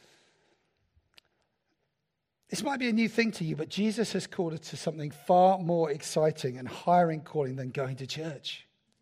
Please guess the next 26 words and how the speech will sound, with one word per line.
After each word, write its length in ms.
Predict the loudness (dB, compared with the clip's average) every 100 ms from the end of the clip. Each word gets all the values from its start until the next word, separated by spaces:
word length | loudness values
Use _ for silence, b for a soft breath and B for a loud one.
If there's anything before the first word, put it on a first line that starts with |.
| _ _ _ _ b b b b b 4
Far 160 | 6
more 160 | 6 2
thrilling, 600 | 0 6 8 8 6 2
far 160 | 2 4
more 160 | 2
life-giving. 880 | 4 8 8 6 2 4 6 4 2 -14 b b b b b b b _ _ _ _ _ _ _ _ _ -4
To 100 | -2
be 140 | -2
conformed 640 | -2 -4 2 8 8 8 2
to 100 | -2
the 100 | -2
likeness 600 | 0 0 0 0 -4 -2
of 80 | -4
Jesus. 760 | 0 0 0 -4 -14 -16 -16 -18 _ _ _ _ _ B B B B
So 160 | 2 6
when 140 | 6
he 80 | 4
said, 260 | 4 4
"Follow 340 | 6 6 8 6
me," 440 | 4 2 0 -8 b b
he 80 | -2
said 220 | 4 4
a 80 | 4
number 380 | 2 4 6 6
of 100 | 4
things. 680 | 0 0 -4 -10 -10 -10